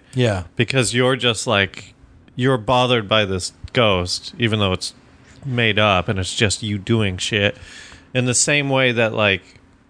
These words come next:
Speaker 2: the ghost hunter, like, will solve the problem without there being a ghost. He just solves this, he solves the, uh,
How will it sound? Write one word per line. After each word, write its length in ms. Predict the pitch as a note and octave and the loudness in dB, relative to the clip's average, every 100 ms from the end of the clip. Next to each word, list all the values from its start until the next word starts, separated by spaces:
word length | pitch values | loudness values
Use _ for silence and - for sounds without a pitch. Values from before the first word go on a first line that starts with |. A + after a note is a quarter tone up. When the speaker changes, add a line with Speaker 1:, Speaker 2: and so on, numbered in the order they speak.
| _ _ _ _ _ _ _ _ _ _ | _ _ _ _ _ _ _ _ _ _
Speaker 2:
the 100 | C3+ | -4
ghost 400 | G2 A2 A2+ - | 0 0 0 0
hunter, 520 | A2+ G2 G#2+ G#2 G2 | -2 -2 0 2 2
like, 360 | F#2+ F2+ E2+ - - - - _ _ _ _ _ _ _ _ _ - | 0 -2 -4 -12 -20 -20 -20 _ _ _ _ _ _ _ _ _ -4
will 240 | A2+ G2+ | 0 0
solve 480 | - - A2+ G#2 F#2+ | 2 2 2 2 0
the 100 | G2 | -4
problem 840 | A#2+ G2+ F#2+ F2+ F2 E2+ E2 F2 - _ _ - - - | 2 2 2 0 -4 -6 -8 -10 -14 _ _ -20 -20 -16
without 340 | - A#2+ D3+ B2+ | -4 -2 0 0
there 80 | A#2+ | 2
being 180 | A#2+ G2+ | 2 0
a 60 | |
ghost. 460 | G2 D#3 F#2+ - - | 0 0 0 -2 -4
He 100 | B2+ | -2
just 200 | A#2 - | 0 0
solves 380 | C3+ A2 F#2+ - | 2 0 -2 -4
this, 260 | G#2+ - - - - _ _ _ _ - | -6 -6 -14 -20 -20 _ _ _ _ -4
he 80 | C3+ | 0
solves 340 | F3 C#3 B2 | 2 2 0
the, 300 | C3+ A#2+ G#2 - _ - - | 0 2 0 -4 _ -16 -2
uh, 220 | G#2+ G2 | 2 2